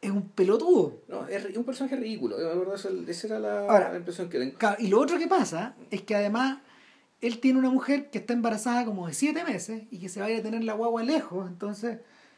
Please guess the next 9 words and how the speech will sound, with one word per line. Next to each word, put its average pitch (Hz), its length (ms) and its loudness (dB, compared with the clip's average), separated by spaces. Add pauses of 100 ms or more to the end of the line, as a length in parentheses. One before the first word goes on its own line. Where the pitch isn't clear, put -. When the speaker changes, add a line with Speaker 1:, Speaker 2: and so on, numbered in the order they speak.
(480)
Speaker 1:
eh, 170 680 4
las 190 240 6
relaciones 196 500 4
entre 240 240 2
ambos 247 240 4
están 220 260 -2
malas 226 400 2 (1160)
y, 156 880 2
eh, 143 420 -2